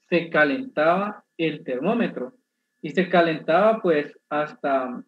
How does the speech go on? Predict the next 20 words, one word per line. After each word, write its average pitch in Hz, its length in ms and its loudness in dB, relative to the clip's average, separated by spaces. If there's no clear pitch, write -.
podríamos 160 420 2
decirlo, 196 540 2
hasta, 139 480 -2
hasta 151 380 -2
más 175 340 0
que 196 300 0
en 160 180 -4
otros 160 380 -2
lados 143 380 -2
del, 120 300 -2
del, 139 380 0
del 131 200 0
espectro. - 560 0
Entonces, 233 680 4
de 185 200 6
esta 214 240 -2
manera, 226 500 2
utilizando, 180 1120 0
haciendo 180 400 2
este 185 520 2